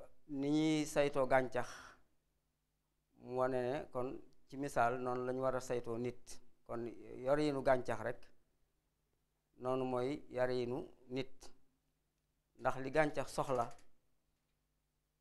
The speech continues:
loolu la nit ki soxla ci dunduk zaahiram, dunduk yaramam, waaye moom la soxla it ci dunduk ruuxam.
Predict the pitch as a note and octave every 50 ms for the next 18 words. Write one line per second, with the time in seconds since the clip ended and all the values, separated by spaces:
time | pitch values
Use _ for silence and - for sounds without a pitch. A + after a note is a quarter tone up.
0 | _ _ _ _ _ _ _ _ _ _ _ - B2+ C3 C3+ C3+ C3 C3 B2+ C3
1 | - - C#3 C#3+ C#3 - - C3+ - D3+ C3 B2+ B2 - - C3+ C#3 D3+ D3 C#3+
2 | C#3+ - - - - - - - - - - - - _ - A#2 A#2+ C3 C3 B2+
3 | B2 A#2+ A#2+ B2 B2+ D#3+ - - - - - _ _ - _ _ _ _ _ _
4 | _ _ _ _ _ _ _ _ A#2+ C3 B2+ B2 A#2+ B2 B2+ B2+ B2 B2 B2+ E3
5 | F3+ - - - - - _ - - - _ _ _ _ _ _ _ _ _ _
6 | _ _ _ - B2 B2 B2+ C3 C3+ C3+ C3+ C3+ C3 - C#3 B2 B2 A#2 B2+ C#3
7 | - - - C#3 C3+ C#3+ C#3+ C#3+ C#3 C#3 - - - - - - A#2+ B2+ B2+ A#2+
8 | - A#2 G#2+